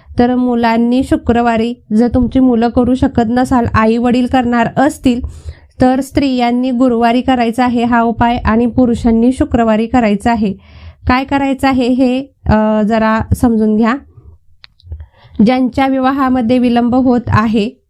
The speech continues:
अशा लोकांच्या पालकांनी किंवा त्या व्यक्तीने स्वतः शुक्ल पक्षाच्या पहिल्या गुरुवारी हा उपाय करायचा आहे. कोणत्याही श्रीकृष्णाच्या मंदिरामध्ये जायचं आहे आणि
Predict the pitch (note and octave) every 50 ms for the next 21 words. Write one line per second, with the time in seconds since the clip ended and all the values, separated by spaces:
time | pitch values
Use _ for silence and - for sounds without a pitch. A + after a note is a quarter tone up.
0 | _ _ _ _ _ _ _ _ - - - - G#3 G3 - D#4 C#4 C#4 C#4+ C#4
1 | C4+ A3 A3 - A3+ A3+ A#3 A3+ - C#4+ B3 A3+ B3 B3+ _ _ _ _ _ _
2 | _ - - - C4 B3+ B3 A#3+ A#3+ A#3+ - C4+ C4+ C4+ C4 C4+ D4+ G4+ - _
3 | _ _ _ - - C4 B3+ B3 A#3+ A#3+ A#3+ A#3+ A#3+ B3 B3 B3+ B3+ B3+ - A#3
4 | G#3+ G#3+ A3 C4+ C#4 - D4+ C#4+ C#4 - F#3 - - _ _ _ _ _ _ _
5 | _ - - - C#4+ C#4 - C#4+ C#4+ D4+ D4 D4 C4+ - - - C4 A3+ A#3 A3+
6 | - B3+ C4 C#4+ - - D4+ D#4+ A#3+ B3+ A3 A3 A3+ A#3+ B3+ B3+ C#4 C#4+ C4 A#3+
7 | A3+ G#3+ G3+ G3+ G#3 G3+ - _ - A#3 A3+ A3+ A3+ - G#3+ G#3 G#3 - G#3+ G#3
8 | G3 F#3+ G3 G3 - A#3+ A#3 A3 G#3 A3+ B3 C4 - - _ - - - - -
9 | _ - - C#4+ C4+ C4 A#3+ - - A#3+ A#3+ A#3+ A#3+ C4+ C#4+ C#4 - D#4 C#4 C#4+
10 | C#4 D4+ D#4 D#4 - - D4 C#4 C#4 - D4+ D#4 D4+ C#4+ C4 B3 A#3 A#3+ A#3+ A#3
11 | A3+ A3+ A#3 A3+ G#3 A3 A#3 A3+ A3+ A3 A#3 G#3 G3+ G3+ G3+ - C4 B3 A#3 A3
12 | A3+ G#3+ G#3+ - F#3+ G3 G3+ G#3+ A#3 B3 C4